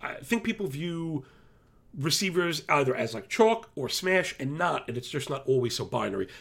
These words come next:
Into the tight ends we go. We're a bit of a slop fest as always. Higbee kinda pacing the way at fourteen points to Ertz at twelve, Hockenson twelve, and Njoku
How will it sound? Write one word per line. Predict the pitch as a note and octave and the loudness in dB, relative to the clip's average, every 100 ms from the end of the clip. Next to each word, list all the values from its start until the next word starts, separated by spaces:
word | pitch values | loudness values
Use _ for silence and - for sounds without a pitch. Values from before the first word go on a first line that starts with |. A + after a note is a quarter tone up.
| - | -2
Into | D#3 D#3+ | 0 0
the | |
tight | C3 D#3 - | 2 0 2
ends | D3+ B2+ | -2 -2
we | C3+ | 2
go. | D#3+ D3+ D3 - - - | 6 8 6 2 -12 -4
We're | C#3 | 0
a | C3 | 2
bit | D3+ | 2
of | C#3+ | 2
a | |
slop | C3 D3+ C#3+ - | 0 2 2 2
fest | C#3 C3 | -2 -2
as | B2+ | -4
always. | F3+ D#3+ D#3 C#3+ | -2 0 0 -2
Higbee | - D#3+ D3+ D#3 | -2 -4 -4 -6
kinda | D3+ B2+ | -6 -4
pacing | D3 C#3 C3 | -2 -2 -2
the | B2 | 0
way | C3+ C3+ B2+ - - | 2 2 0 -8 -12
at | |
fourteen | C3 - F3 F#4+ - F#3 D#3+ D#3 - - | -12 -2 -2 -2 -4 -2 0 -2 -6 -14
points | - F3+ E3 | 2 2 2
to | - - | -2 2
Ertz | D#3+ D3+ | 2 2
at | C3 | -4
twelve, | - E3 D#3+ C3 | 4 6 8 6
Hockenson | D3+ D3+ C3 C#3+ C3 - - _ | 4 4 0 -4 -6 -10 -20 _
twelve, | - E3 D#3+ D#3 - - _ | 6 10 10 8 0 -18 _
and | - C#3+ - | 0 0 0
Njoku | B2+ B2 D#3 D3+ D3 C3+ | 0 4 6 6 6 4